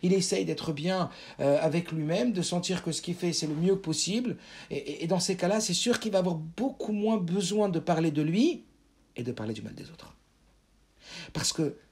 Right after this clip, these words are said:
ça arrive que quand on parle du mal des autres, ben c'est parce qu'à l'intérieur de soi, on ne se sent pas extraordinaire. Alors comme on ne se sent pas extraordinaire et qu'on entend quelque chose d'extraordinaire sur l'autre, par exemple,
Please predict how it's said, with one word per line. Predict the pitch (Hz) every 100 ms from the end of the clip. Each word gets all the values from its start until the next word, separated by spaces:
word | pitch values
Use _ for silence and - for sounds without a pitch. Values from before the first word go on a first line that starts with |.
| _
ça | - 185 175
arrive | 143 185 -
que | 139
quand | - 196 180
on | 143
parle | 143 170 147
du | 143
mal | 135 123
des | 127 123
autres, | 143 - - _ _
ben | 107
c'est | -
parce | - -
qu'à | -
l'intérieur | 107 107 127 107
de | 107
soi, | - 113 110 - _ _ _ _ _ _ _ _
on | 131
ne | 127
se | -
sent | 123 110
pas | 98
extraordinaire. | 95 - - - - - - _ _ _ _ - - -
Alors | 127 135
comme | - 170
on |
ne | 175
se | -
sent | 147
pas | 139
extraordinaire | 139 - 139 143 147
et | 127
qu'on | 127
entend | 131 151
quelque | 143 139
chose | 139
d'extraordinaire | 127 - - 127 135 127
sur | - 127
l'autre, | 147 - -
par | - 131
exemple, | 143 151 160